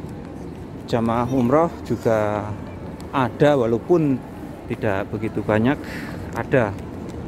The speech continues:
Kemudian untuk jamaah sholat sudah semakin banyak karena banyak sekali orang-orang yang dari luar kota,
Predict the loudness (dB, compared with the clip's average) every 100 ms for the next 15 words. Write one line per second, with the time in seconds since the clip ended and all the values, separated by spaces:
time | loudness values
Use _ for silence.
0 | -10 -10 -10 -10 -10 -6 -2 2 8 8
1 | 8 2 0 0 2 4 2 0 -8 -2
2 | 0 0 -2 -2 2 2 0 -6 -10 -10
3 | -10 -10 -10 -10 -8 -2 4 4 4 2
4 | 2 2 2 2 4 4 4 2 2 -2
5 | 0 2 4 4 2 2 -2 -6 -10 -10
6 | -8 0 2 2 0 0 2 2 4 2
7 | 2 2 2 2 2 4 4 6 6 6
8 | 2 4 4 4